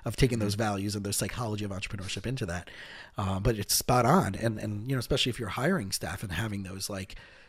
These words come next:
Speaker 1: you know, the K P Is and what do you wanna move into? What do you wanna learn? Is there,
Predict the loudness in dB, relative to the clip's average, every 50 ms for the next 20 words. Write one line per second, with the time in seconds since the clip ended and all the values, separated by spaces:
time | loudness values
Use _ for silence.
0 | -10 -4 -2 -2 0 -2 -4 -6 -10 -18 _ -2 0 0 2 4 4 4 4 4
1 | 4 4 6 6 4 4 2 2 0 0 -2 -2 -2 -2 -4 -4 -2 0 2 2
2 | 2 2 2 2 2 2 0 0 0 0 0 0 0 -2 -2 0 0 0 0 0
3 | 0 0 0 0 0 0 0 0 -2 -2 -2 -2 -2 -2 -2 -2 0 0 0 -2